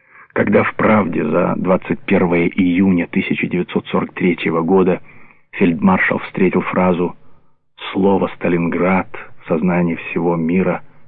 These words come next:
связано с торжеством исторической справедливости», он сказал: «Справедливость в этом мире существует, по-моему, только в природе. В человеческом обществе её трудно найти.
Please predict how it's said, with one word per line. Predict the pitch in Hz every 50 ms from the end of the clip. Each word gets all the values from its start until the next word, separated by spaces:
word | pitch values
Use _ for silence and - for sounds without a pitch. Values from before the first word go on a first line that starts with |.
| - - - -
связано | - 87 90 95 98 87 95 92 87 80
с | -
торжеством | - 87 80 - - 92 - - - - 90 90 87 85
исторической | - - 90 92 92 - - - - - - -
справедливости», | - - - 85 82 80 78 76 80 92 107 113 104 - - - - - 76 - - - - - - _ _ _
он | - 95 92
сказал: | - - - 92 85 85 82 82 82 78 - - _ _ _ _ _ _ _ _ _ _ _ _ _ _ _ _ _ _ _ _ _ _ _ _ _ _ _ _ _ _ _ _
«Справедливость | - - 104 104 - 107 101 113 127 143 135 - -
в | 123
этом | 123 - 113 107
мире | 107 110 113 110 104 - -
существует, | 104 92 - - 95 - - - - 113 123 123 113
по-моему, | - - 98 98 107 110 107 104
только | - - 95 - - 98
в | - - -
природе. | - 90 92 90 85 85 80 73 - - - - - - _ _ _ _ _ _ _ _ _ _ _ _ _ _ _
В | - -
человеческом | - - - - 80 92 - 110 113 - - - - - -
обществе | - 104 117 113 - - - - - - - - - - - - _ _ _ _ _
её | - 92 98 113 123
трудно | - - 226 214 180 170 139 139
найти. | - 73 - - - - - - - - -